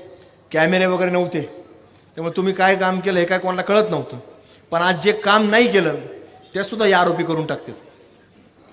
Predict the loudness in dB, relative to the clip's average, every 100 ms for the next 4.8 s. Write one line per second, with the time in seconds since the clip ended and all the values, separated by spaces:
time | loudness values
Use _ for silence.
0 | -20 _ _ -6 -4 -4 -4 -6 -14 -18
1 | -20 _ _ _ _ _ -12 -12 -6 -6
2 | 2 2 4 2 2 2 2 0 0 -2
3 | -2 -2 0 0 2 0 -2 -4 -4 -4
4 | -6 -10 -10 -8 -6 -8 -10 -16